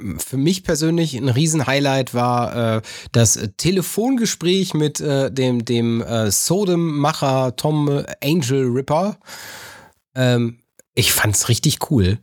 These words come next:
Auch, dass er so mal ein bisschen, äh, sich geöffnet hat und klar gesagt hat, hier, wie, was, wo, deutsche, deutschsprachige Musik und,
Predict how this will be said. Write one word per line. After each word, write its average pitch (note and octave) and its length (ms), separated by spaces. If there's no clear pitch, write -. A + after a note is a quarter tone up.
Auch, B2 180
dass C#3+ 200
er C3+ 60
so B2+ 100
mal B2+ 120
ein A#2+ 60
bisschen, C3+ 320
äh, - 160
sich C3 220
geöffnet D3+ 400
hat C3+ 160
und C3 100
klar A#2+ 260
gesagt A#2+ 380
hat, A2 80
hier, A2+ 340
wie, B2 240
was, B2 240
wo, C3 120
deutsche, B2+ 480
deutschsprachige C3+ 720
Musik C3 480
und, A#2 260